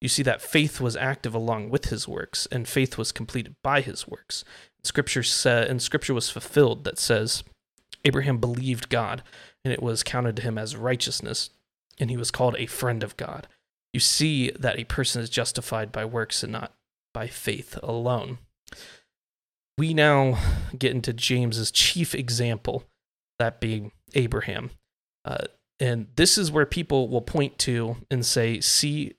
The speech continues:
James is in, James contradicts Paul. He contradicts what Paul says in Romans." And if you remember back to Romans,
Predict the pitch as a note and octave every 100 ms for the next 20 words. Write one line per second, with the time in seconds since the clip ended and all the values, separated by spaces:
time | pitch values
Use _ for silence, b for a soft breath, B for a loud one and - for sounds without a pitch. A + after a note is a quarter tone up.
0 | _ - C3 D3 E3 D3+ C3 C3 C3 B2
1 | - C3 D3+ - - C#3 C3+ - C3 -
2 | - - - G#2+ C3+ - _ _ _ _
3 | _ - A2 D3 C#3 - D3 - A#2 -
4 | C3+ C3 - B2 A#2+ A2+ A2+ A2 A2+ -
5 | - - - b b - A2 - A2+ A2+
6 | G#2+ D3 E3+ F3 - A#2 A2+ A2 A2+ C3+
7 | -